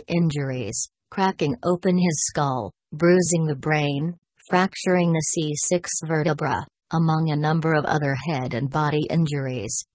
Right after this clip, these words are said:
it said, but Brad's trauma did serve its purpose. Oscar sustained far fewer injuries than his father, although he did fracture his skull and suffer a concussion. Still, if not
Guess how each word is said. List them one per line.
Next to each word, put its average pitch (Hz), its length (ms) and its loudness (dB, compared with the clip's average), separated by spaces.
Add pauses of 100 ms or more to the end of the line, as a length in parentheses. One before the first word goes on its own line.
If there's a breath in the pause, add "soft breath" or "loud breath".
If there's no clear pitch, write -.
(120)
it - 180 -10 (120)
said, 120 260 -4 (240)
but 165 240 0
Brad's 165 500 -2
trauma 156 480 -2
did 139 240 -2
serve 165 420 0
its 180 260 -2
purpose. - 640 -4 (480)
Oscar 143 440 0
sustained 156 720 -2 (100)
far 156 280 0 (100)
fewer 151 420 0
injuries 143 680 0
than 143 160 0
his 151 260 -2
father, 143 540 -2 (200)
although 156 440 0
he 175 120 -4
did 180 220 0 (100)
fracture 185 540 0
his 160 240 0
skull 190 460 -2
and 147 160 0
suffer 139 520 0
a 143 200 -4
concussion. 151 760 -4 (440)
Still, 156 600 0 (240)
if 151 180 -2
not 160 280 0